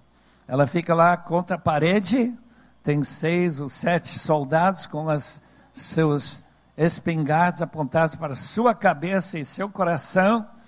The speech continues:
e aí o capitão dispara. "E agora? Estou morta?" Pergunta que passou na cabeça. Pedaço de tijolo em cima da cabeça, mas não morreu.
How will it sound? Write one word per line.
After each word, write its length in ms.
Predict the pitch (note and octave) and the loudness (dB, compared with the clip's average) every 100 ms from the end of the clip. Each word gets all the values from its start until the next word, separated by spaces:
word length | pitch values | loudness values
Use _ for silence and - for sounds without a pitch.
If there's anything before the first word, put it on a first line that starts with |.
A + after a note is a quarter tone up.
| - _ - - _ - | -20 _ -20 -20 _ -2
e 140 | D#3+ | 2
aí 200 | G#3 G#3+ | 4 4
o 80 | G#3 | 2
capitão 800 | G3+ G#3 F#3+ F#3+ G3 G#3 A#3+ A#3+ - - - - - | 0 -6 -6 0 6 6 6 0 -8 -20 -20 -20 -8
dispara. 640 | E3 A3 - G3+ D#3+ G2 - - _ - - _ _ _ _ _ _ _ _ _ _ _ _ _ _ _ _ _ _ | -2 0 2 2 2 0 -14 -20 _ -20 -20 _ _ _ _ _ _ _ _ _ _ _ _ _ _ _ _ _ _
"E 60 | A3 | -6
agora? 640 | A3 C#3+ C3 G2+ G#2 F#2+ _ _ _ | -4 0 -2 -2 -10 -18 _ _ _
Estou 260 | - - C3+ | -20 -8 -2
morta?" 460 | C3+ F#3+ C4+ C4 C4 - _ _ _ _ _ _ | 0 0 -2 -10 -16 -20 _ _ _ _ _ _
Pergunta 340 | - C#3 D#3+ E3 | -4 -2 -2 -4
que 80 | E3 | -4
passou 340 | D#3+ D3+ E3+ | -2 -2 -4
na 120 | D#3+ | -6
cabeça. 500 | D3 D#3+ A#3 D4 - _ _ _ _ _ _ _ _ _ _ - | -6 -8 -8 -12 -18 _ _ _ _ _ _ _ _ _ _ -6
Pedaço 580 | G3+ F3+ F#3 F#3+ E3+ F3+ | -2 4 4 4 0 -2
de 160 | F3+ | -2
tijolo 640 | D3+ F#3+ F#3 C3+ E3 F3+ A3+ | 0 -2 0 4 6 6 2
em 60 | |
cima 320 | F3 - F3 | -2 -4 -4
da 120 | E3+ E3 | -2 0
cabeça, 500 | D#3+ C3+ D#3+ F3+ B3+ | 0 -2 -6 -4 0
mas 160 | A3+ | 2
não 100 | G#3+ | 4
morreu. 480 | A3+ C#4 B3 G#3+ A3 | 6 4 4 0 -2